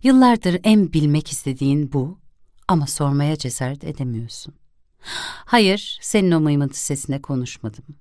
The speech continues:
Gerek kalmadı. Aşık bir adamı kandırmak kolaydır. Seni o kadar çok seviyordu ki salak herif. Kapısında senin giysilerini öyle boynu bükük gördüğünde beni, sen zengin kocanı bırakıp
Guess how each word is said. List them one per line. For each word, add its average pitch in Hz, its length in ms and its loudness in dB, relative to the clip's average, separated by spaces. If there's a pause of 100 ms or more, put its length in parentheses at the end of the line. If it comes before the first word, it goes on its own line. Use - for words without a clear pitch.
(120)
Gerek 233 280 2
kalmadı. - 380 -8 (640)
Aşık 277 360 2
bir 233 100 2
adamı 214 260 0
kandırmak 208 480 -2
kolaydır. 165 440 -2
Seni 202 240 -4
o 190 60 -4
kadar 175 240 -2
çok 175 200 -8
seviyordu 170 400 -6
ki - 100 -10
salak 127 300 -4
herif. 131 200 -8 (300)
Kapısında 196 420 -2
senin 165 300 2
giysilerini 139 680 -2
öyle 135 340 -6
boynu 127 340 -4
bükük - 300 -12
gördüğünde 104 580 -8
beni, 151 280 -10 (460)
sen 147 440 0 (480)
zengin 147 480 0
kocanı 127 420 -6
bırakıp - 580 -10